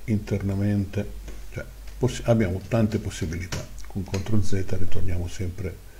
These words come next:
alla forma principale. Possiamo anche fare delle forme in questo modo,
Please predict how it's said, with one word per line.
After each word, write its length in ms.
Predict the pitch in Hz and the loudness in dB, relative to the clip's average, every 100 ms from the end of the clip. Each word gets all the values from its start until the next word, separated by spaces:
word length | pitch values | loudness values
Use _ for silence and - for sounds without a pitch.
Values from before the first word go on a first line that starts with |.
| - - - - - - | -16 -16 -16 -16 -18 -12
alla 340 | 104 92 90 - - - - - - - - | -8 -6 -8 -10 -14 -16 -16 -18 -18 -18 -16
forma 580 | - - 98 92 95 95 - | -12 -6 -4 -4 -6 -6 -10
principale. 640 | - 98 - 90 - - - - - - - | -10 -10 -8 -10 -10 -10 -14 -16 -20 -20 -8
Possiamo 640 | 135 - 104 92 95 104 | -6 -4 -6 -6 -8 -10
anche 360 | 95 92 - - - - - - - - - - | -10 -12 -16 -16 -18 -20 -18 -18 -16 -16 -16 -8
fare 300 | 110 101 90 | -4 -4 -4
delle 180 | 101 110 | -6 -6
forme 520 | - 101 98 98 107 - | -4 -6 -4 -6 -6 -10
in 80 | 104 | -8
questo 320 | 92 - - | -8 -10 -10
modo, 340 | 95 90 82 | -8 -8 -12